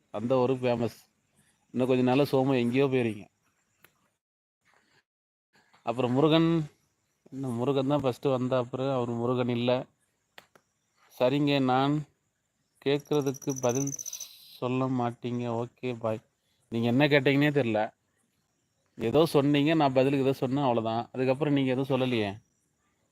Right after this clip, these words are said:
சோமு சிரி-, <laughs> சோமு சிரிக்கிறாங்க. லைவ்ல சிரிப்பாங்க, அடுத்தவங்க லைவ்ல வந்து சிரிப்பாங்க. ஏ அப்பா, சிரிப்பு அழகு சோமு.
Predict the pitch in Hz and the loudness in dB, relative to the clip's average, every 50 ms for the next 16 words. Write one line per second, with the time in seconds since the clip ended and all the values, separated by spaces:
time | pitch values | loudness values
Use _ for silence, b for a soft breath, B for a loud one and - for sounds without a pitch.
0 | _ _ _ _ _ _ - 139 143 147 151 147 - 139 117 - - - - - | _ _ _ _ _ _ 0 2 2 2 2 0 0 -2 -2 -4 -6 -10 -14 -18
1 | - - - _ - - - - 175 - - - - - - - - 165 - - | -20 -20 -20 _ -20 -18 -10 -8 -8 -8 -4 -4 -4 -4 -4 -6 -6 -6 -6 -6
2 | _ - 165 160 156 160 156 156 151 147 143 156 147 147 143 143 151 - - _ | _ 4 4 6 6 4 4 2 0 0 0 2 2 2 2 0 -2 -4 -8 _
3 | _ _ _ b b b b b b b b b b b b b b b - 120 | _ _ _ b b b b b b b b b b b b b b b -2 2
4 | 120 123 135 151 160 165 170 165 156 156 156 151 151 160 156 156 160 175 175 156 | 6 6 6 8 6 6 4 4 2 2 0 2 4 4 4 4 4 4 6 4
5 | 147 147 143 165 156 156 151 151 151 156 156 160 151 151 135 127 123 127 123 117 | 4 4 2 2 2 4 4 4 2 2 2 2 0 0 0 0 0 0 0 0
6 | 107 104 98 - - _ - 120 123 127 123 113 - - 107 107 - - 139 131 | 0 -2 -2 -4 -6 _ -6 -4 -2 -2 -2 -2 -4 -6 -6 -6 -6 -6 -6 -6
7 | 139 - _ - 131 127 123 123 123 - - 113 110 107 107 | -6 -4 _ -2 0 0 0 0 -2 -2 -2 -4 -4 -4 -6